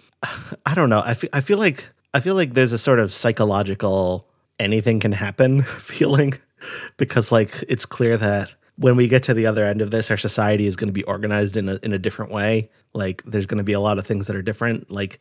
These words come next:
there seems to have been, like, an overnight shift in public opinion about, about police and about the, the Black Lives Matter movement and,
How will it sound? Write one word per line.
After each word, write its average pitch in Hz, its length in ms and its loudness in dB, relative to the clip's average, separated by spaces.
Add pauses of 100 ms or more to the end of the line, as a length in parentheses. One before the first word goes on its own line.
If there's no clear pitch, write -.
there 117 160 -2
seems 117 280 2
to 123 80 4
have 107 80 2
been, 107 140 4
like, 101 200 0
an 104 140 -2
overnight 104 440 2
shift - 300 -2
in 104 100 0
public 101 320 -2
opinion 104 440 -2
about, 98 400 -4 (340)
about 101 240 -2
police 101 400 -4
and 101 80 -2
about 92 220 -4
the, 90 80 -8 (160)
the 92 400 -2
Black 101 220 -4
Lives 90 220 -6
Matter 95 220 -4
movement 101 540 -2
and, 90 320 -8